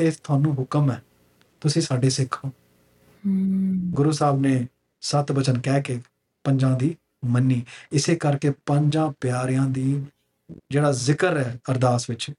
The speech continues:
Speaker 1: ਬਹੁਤ ਉੱਚਾ ਹੈ, ਗੁਰੂ ਦੇ ਬਰਾਬਰ ਹੈ। ਪੰਜਾਂ ਪਿਆਰਿਆਂ,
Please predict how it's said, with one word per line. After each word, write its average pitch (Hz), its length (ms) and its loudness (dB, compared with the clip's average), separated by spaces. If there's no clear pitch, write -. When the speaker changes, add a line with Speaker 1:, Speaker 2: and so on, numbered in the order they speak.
Speaker 1:
ਬਹੁਤ 143 260 2
ਉੱਚਾ - 220 -8
ਹੈ, 120 120 -14
ਗੁਰੂ 151 180 2
ਦੇ 170 100 2
ਬਰਾਬਰ 151 400 0
ਹੈ। 127 120 -6
ਪੰਜਾਂ 139 320 2
ਪਿਆਰਿਆਂ, 135 520 -2